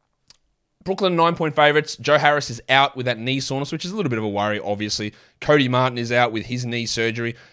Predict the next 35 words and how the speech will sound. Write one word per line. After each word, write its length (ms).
Ben 180
Simmons 320
is 140
probable 480
with 160
an 80
illness. 420
Um, 400
on 140
the 80
Charlotte 440
side, 300
Kelly 240
Oubre 760
missed 260
a 40
game, 280
came 240
back, 240
and 80
then 140
left 200
halfway 340
through 200
that. 220
I, 200
I'd 100
have 260
to 100
expect 360
that 80
he 80
doesn't 360
play 200
here, 180